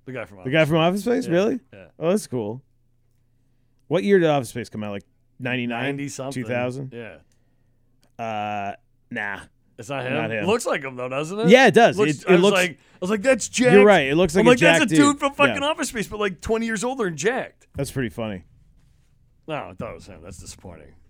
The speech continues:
Speaker 2: Guys would be about the same age.
Speaker 1: That's what I mean. Like, that would be, he would be
Speaker 2: All
Speaker 1: that
Speaker 2: right, now I
Speaker 1: age.
Speaker 2: gotta look up Office Space.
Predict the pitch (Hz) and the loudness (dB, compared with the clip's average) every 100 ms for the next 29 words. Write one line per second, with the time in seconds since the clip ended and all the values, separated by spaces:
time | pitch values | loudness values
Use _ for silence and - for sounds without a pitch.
0 | _ 165 220 175 _ 135 165 220 254 262 | _ -8 -8 -10 _ -6 -4 0 0 0
1 | 220 240 - 208 220 240 285 214 214 214 | -8 -8 -4 -2 0 0 0 2 2 2
2 | 214 339 214 104 151 165 160 143 185 233 | 0 -2 -4 -6 -4 -4 -6 -4 -2 -2
3 | 214 233 214 214 165 214 247 180 233 135 | -6 -4 -4 -4 -6 -6 -6 -6 -2 0
4 | 120 135 165 170 151 143 131 127 127 110 | 0 0 2 2 2 0 0 -4 -6 -10
5 | 113 107 98 101 - 98 95 - - | -10 -12 -12 -14 -16 -14 -14 -16 -20